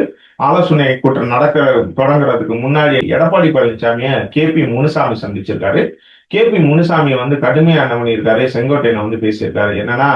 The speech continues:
என்னதான் இருந்தாலும் நீங்க ஒரு பொதுச் செயலாளருங்க, அவரு வெறும் மாவட்ட செயலாளர் தான், அவர் எம் ஜி ஆர் காலத்து எம் எல் ஏ-வா இருக்கலாம், எம் ஜி ஆர் காலத்து அ தி மு க காரரா இருக்கலாம், அதுக்காண்டி அவரெல்லாம் வந்து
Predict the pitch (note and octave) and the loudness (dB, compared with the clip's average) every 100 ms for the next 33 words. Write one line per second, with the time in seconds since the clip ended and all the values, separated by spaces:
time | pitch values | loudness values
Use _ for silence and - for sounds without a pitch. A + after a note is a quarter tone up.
0 | - - _ _ A#2+ C#3+ E3 F3 D#3 C#3 | -2 -6 _ _ 0 2 4 4 2 2
1 | C3+ C#4 - _ _ C3 D#3+ D#3 C#3+ D#3 | 2 0 -4 _ _ 2 4 4 4 4
2 | C#3+ D#3+ - F#3+ D3+ B2 A2+ G#2+ G#2+ A2 | 2 0 0 0 2 2 2 0 -4 -6
3 | G2+ - _ _ - F3 E3+ D3 F#3 E3 | -8 -12 _ _ 0 2 4 4 2 2
4 | - F#3 F3 D3+ C3+ B2 A#2 A#2 B2 B2+ | 2 2 2 0 2 2 2 2 2 2
5 | A#2 A#2 A#2 C#3+ F3+ E3 D#3 D3 C3+ C3 | 2 2 0 0 2 2 2 0 0 -4
6 | B2 C#3 C#3+ C3+ B2+ A#2+ B2+ A#2 D#3+ C3+ | -2 0 2 2 2 2 2 2 2 2
7 | A#2+ B2 C#3+ D#3+ C#3+ C3+ B2 B2+ A#2+ A2+ | 0 0 0 0 2 2 2 0 0 0
8 | A#2 C#3+ C3 B2+ A#2 A2 G#2+ G#2 G#2 A2+ | 0 -2 -2 0 2 2 2 0 -2 -4
9 | A2 - - _ _ - D#3 F3 F3 E3 | -4 -6 -14 _ _ -2 0 2 2 2
10 | E3+ E3+ E3+ E3 D3 C#3+ | 4 4 4 2 0 2